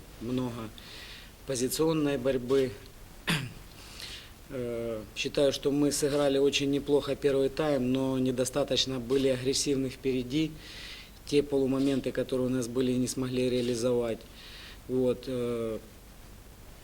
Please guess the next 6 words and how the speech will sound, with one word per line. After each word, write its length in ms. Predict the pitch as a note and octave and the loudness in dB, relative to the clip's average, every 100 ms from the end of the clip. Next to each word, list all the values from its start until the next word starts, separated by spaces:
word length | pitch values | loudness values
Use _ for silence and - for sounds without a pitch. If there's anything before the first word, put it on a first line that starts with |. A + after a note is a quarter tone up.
| - - - - - - - - - - - | -20 -20 -20 -20 -20 -20 -20 -20 -18 -20 0
пропустили 560 | - D3 D3+ - D#3 D3+ | 2 2 0 0 4 4
гол 280 | C#3+ D#3 C#3+ | 6 6 4
на 120 | C#3+ | 2
последней 540 | C#3+ C#3+ D3+ D3 C#3 C#3 | 0 0 2 2 4 4
минуте 400 | D3 D3+ C#3 B2 | 4 2 2 -2
про-, 280 | - B2+ | 0 -2